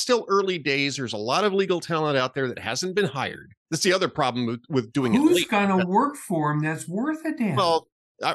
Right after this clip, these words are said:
Speaker 1: right. I, I'll get to that. I mean, uh, you know, this is the, this is the Sidney Powell, Lin Wood problem. Is that nobody really wants to be associ-, nobody in the legal, uh, profession really wants to be associated with Trump in, in terms of campaigns. They'll represent him in other ways. And even then, he's having trouble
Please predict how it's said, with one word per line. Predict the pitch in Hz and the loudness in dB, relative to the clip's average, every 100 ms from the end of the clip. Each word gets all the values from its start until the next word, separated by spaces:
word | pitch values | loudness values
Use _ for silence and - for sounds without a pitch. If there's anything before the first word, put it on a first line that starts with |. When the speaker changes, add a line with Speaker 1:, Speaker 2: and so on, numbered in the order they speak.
| 147 | 0
Speaker 1:
right. | 123 85 - _ _ _ _ _ | -2 -2 -10 _ _ _ _ _
I, | - - 123 | -10 -8 -4
I'll | 160 | 0
get | 170 208 | 0 0
to | 160 | 0
that. | 120 - | 0 -2
I | 127 | -4
mean, | 143 143 - | -2 -4 -4
uh, | 147 | -4
you | 147 | -2
know, | 147 139 139 | 0 0 0
this | 151 175 | 0 2
is | 175 143 | 0 -2
the, | - 151 143 | -2 -2 -2
this | 160 208 | -2 0
is | 196 | 0
the | 147 | -2
Sidney | - - 202 180 156 | 0 0 0 -2 -6
Powell, | - 147 143 131 120 | -4 -2 0 0 0
Lin | 147 131 120 | 0 0 0
Wood | 160 143 | -2 -2
problem. | - 98 95 - - _ - | -8 -8 -8 -12 -20 _ -6
Is | |
that | 214 | -2
nobody | 208 220 208 | 0 0 2
really | 180 175 | 2 2
wants | 160 | 0
to | 151 | -2
be | |
associ-, | 147 - 196 - | -2 0 0 -2
nobody | 165 226 240 190 | 0 2 2 2
in | |
the | 156 | 0
legal, | 147 196 202 147 139 - | 0 -2 0 0 0 0
uh, | 139 127 - | -2 -2 -6
profession | 151 151 139 143 | -4 -2 -2 -2
really | 151 156 | -2 0
wants | 143 | -2
to | - | -2
be | 127 | -6
associated | 104 202 226 147 113 110 | -2 -2 -2 -2 -2 -4
with | - | -8
Trump | - 98 - _ - - _ | -6 -8 -8 _ -20 -20 _
in, | 151 147 - | -2 -2 2
in | 147 135 | 2 2
terms | 147 170 127 | 2 0 -2
of | 110 | -4
campaigns. | - 135 123 190 160 78 - - | -2 -2 0 0 0 -2 -8 -6
They'll | - 156 143 | 0 0 0
represent | 139 156 139 117 147 139 | -2 -2 -2 -2 -2 -2
him | 143 120 127 | -2 -4 -2
in | 139 | -2
other | 131 123 | 0 2
ways. | 185 139 | 0 2
And | 214 | 0
even | 151 | 0
then, | 156 233 | 0 -2
he's | 143 | -4
having | 113 117 110 | -4 -6 -6
trouble | 113 104 107 | -6 -4 -6